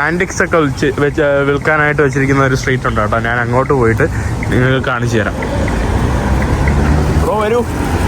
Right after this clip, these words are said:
ഇവിടെ ഒരു, ഈ ഏരിയ മുഴുവൻ ഇവരുടെ ആൻറ്റിക്സ് ആയിട്ടുള്ള സാധനങ്ങൾ. Not you, not you.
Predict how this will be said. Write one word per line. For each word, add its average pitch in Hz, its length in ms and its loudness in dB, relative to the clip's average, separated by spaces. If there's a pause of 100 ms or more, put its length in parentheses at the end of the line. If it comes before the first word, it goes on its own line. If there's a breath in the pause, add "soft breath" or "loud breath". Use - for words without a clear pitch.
(420)
ഇവിടെ 151 240 4
ഒരു, 165 120 4 (260)
ഈ 151 40 4 (140)
ഏരിയ 165 160 2 (100)
മുഴുവൻ 143 360 0
ഇവരുടെ 143 300 0 (200)
ആൻറ്റിക്സ് 147 400 -2
ആയിട്ടുള്ള 143 340 0 (120)
സാധനങ്ങൾ. 139 360 0 (760)
Not 247 240 2
you, 151 100 4 (160)
not 175 220 2
you. 131 100 2